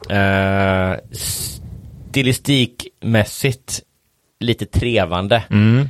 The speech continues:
Speaker 2: mm.
Speaker 1: På så sätt att det är då, man hittar på en berättelse som är lite för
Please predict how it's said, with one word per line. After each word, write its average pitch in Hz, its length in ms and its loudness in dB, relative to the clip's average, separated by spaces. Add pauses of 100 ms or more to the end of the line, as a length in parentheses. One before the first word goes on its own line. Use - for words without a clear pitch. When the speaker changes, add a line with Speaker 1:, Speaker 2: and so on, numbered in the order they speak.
Speaker 2:
mm. 101 340 2
Speaker 1:
På 127 80 4
så 113 180 2
sätt - 240 -4
att 98 160 0
det 107 120 2
är 101 200 4
då, 95 360 2
man 104 120 0
hittar 107 280 0
på 151 360 4
en 147 80 2
berättelse 107 800 2 (880)
som 104 440 0
är 92 680 2
lite 90 260 -6
för 87 460 0